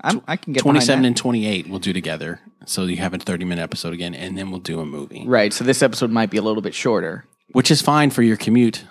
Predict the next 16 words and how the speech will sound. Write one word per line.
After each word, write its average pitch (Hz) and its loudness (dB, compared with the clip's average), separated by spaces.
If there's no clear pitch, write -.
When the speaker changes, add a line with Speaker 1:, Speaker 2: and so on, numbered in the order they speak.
Speaker 1:
Yeah. 139 0
Speaker 2:
Just - -8
go 117 2
back 110 0
and 113 4
listen 110 2
to 110 -2
all 101 0
the 98 -2
other 101 -4
podcasts 92 -8
that - -12
we've 87 -14
done 92 -8
Speaker 1:
It, - -8
Speaker 2:
over. 92 -8